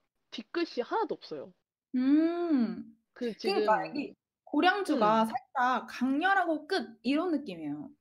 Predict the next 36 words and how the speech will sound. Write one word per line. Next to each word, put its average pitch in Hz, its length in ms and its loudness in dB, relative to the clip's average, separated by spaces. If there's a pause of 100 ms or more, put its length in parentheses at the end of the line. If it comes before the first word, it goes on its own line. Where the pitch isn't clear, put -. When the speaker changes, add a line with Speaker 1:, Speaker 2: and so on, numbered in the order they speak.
Speaker 1:
네, 269 180 6
맞아요. 185 440 4
이게 240 260 -4
진짜 - 240 -4
역한 349 540 -4
느낌이 247 340 -10
하나도 277 300 -4
없고 - 380 -8
그냥 220 300 -12
쓰다 339 580 -2
이 185 200 -8
생각만 240 760 -8
있고 - 320 -18 (440)
마시고 247 280 -6
나니까 208 380 -6 (100)
이 202 220 -12 (420)
역한 311 320 -8
것도 247 220 -10
하나도 254 220 -10
없고 - 180 -14
쓰-, - 180 -20 (200)
하나도, 330 360 -14
완전 254 280 -4
괜찮네요. 190 500 -8
지금 190 420 -12
제가 - 220 -12
안주가 185 300 -10
하나도 285 240 -6
없는데 165 600 -12 (840)
완전 330 260 -4
괜찮은데요? 240 420 -6
Speaker 2:
이게 233 120 -4
Speaker 1:
진짜 220 180 -8
근데 220 260 -4
향이 381 400 -6
딱 339 180 -6